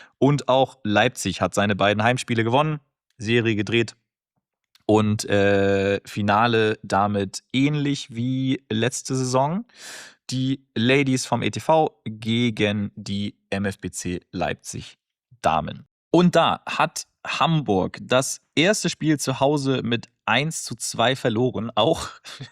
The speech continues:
<laughs> ähnliche Geschichte wie bei den Herren. Relativ torarme Geschichte das Ganze, wobei das auch einfach daran liegt, dass, äh, beide Teams, also es liegt nicht unbedingt an der Spiellage, da muss ich die beiden Teams auch ein bisschen in Schutz nehmen, die haben schon guten Floorball gespielt,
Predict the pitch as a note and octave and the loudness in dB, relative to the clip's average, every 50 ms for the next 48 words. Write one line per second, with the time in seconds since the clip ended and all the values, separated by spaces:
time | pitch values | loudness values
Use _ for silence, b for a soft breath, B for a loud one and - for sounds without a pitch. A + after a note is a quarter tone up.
0 | C#3 - - - - C3 - - - - - - _ _ _ - B2 C#3 D#3+ E3+ | -10 -10 -10 -10 -12 -12 -12 -12 -14 -20 -20 -20 _ _ _ -2 2 2 2 4
1 | F#3+ G#3 C4+ - G3+ F#3 F#3 F#3 - G#3 G3+ - - G3+ F#3 F3+ E3+ F3 F3 E3+ | 2 0 0 -2 -2 -2 0 2 2 0 0 0 -2 -4 -2 0 2 2 2 2
2 | E3 D#3 E3+ E3 C#3+ C3+ B2 B2+ D3+ F#3+ - B B B B B B B B B | 2 2 2 0 0 0 -4 -6 -8 -10 -12 B B B B B B B B B
3 | B B B _ - C3 C#3+ D#3+ F3+ F#3 F#3 - - F#3 F3 - - - E3+ E3 | B B B _ -6 -2 0 2 2 2 0 0 0 -2 -2 -2 0 2 4 4
4 | D#3+ D#3 C#3 C#3+ D3+ D3 C#3+ C#3 C3 - - D3 - - - A2+ G#2+ - - G#2+ | 4 6 4 4 4 2 0 -2 -2 -2 -4 -4 -4 -2 -2 -2 -2 0 0 0
5 | G2+ A2 - C#3+ C#3+ A#2+ A#2+ A2 A2+ A2+ B2 A#2+ - A#2 G#2+ - G2 G#2+ G#2 G#2+ | -2 0 0 0 0 0 2 2 2 2 2 2 2 0 0 0 0 0 -2 -2
6 | G2 - G2+ F#2+ G2 G2 F#2+ G2 F#2+ - - F#2 F#2 - - - F2+ F2+ F2+ E2+ | 0 0 0 0 0 0 -2 -4 -4 -4 -4 -4 -4 -4 -6 -6 -6 -4 -4 -4
7 | E2+ E2+ E2+ E2+ - - - G2 G2 G2 F#2+ G2+ G2+ G2 F#2 - - G#2+ G2+ F#2+ | -4 -6 -8 -10 -10 -8 -8 -4 0 0 2 2 0 -2 -6 -10 -12 -12 -12 -8
8 | - - A2+ G#2+ A#2+ C#3 - B2+ A2 A#2+ A#2 A2 A2 G#2 F#2 F#2+ F#2+ F#2 - - | -4 -2 -2 -2 -2 -4 -2 0 0 2 2 2 2 2 2 0 0 -2 -4 -4
9 | G2 F2+ F2 E2 E2+ E2+ E2+ E2 F2 F2 F#2+ - E2+ - - E2+ E2 F2 - F#2+ | -2 2 2 4 4 4 2 0 0 -2 -4 -6 -6 -2 0 0 0 0 -2 -6
10 | F2+ - - G#2 F2 F2+ F#2+ F2 E2+ - G#2 F#2 - F#2+ F2+ F2 F2+ F#2 - A#2 | -6 -6 -6 -4 -6 -6 -6 -6 -4 -4 -6 -6 -4 -4 -4 -2 -2 -2 -2 -2
11 | F#2+ G2 F#2+ F#2+ G2 F#2 G2 G#2+ G2+ G2+ G2 F#2+ F2+ - F#2+ G2 G2+ F#2+ | -2 -4 -4 -6 -6 -4 -2 0 0 0 0 -2 -4 -2 -2 -2 -2 -2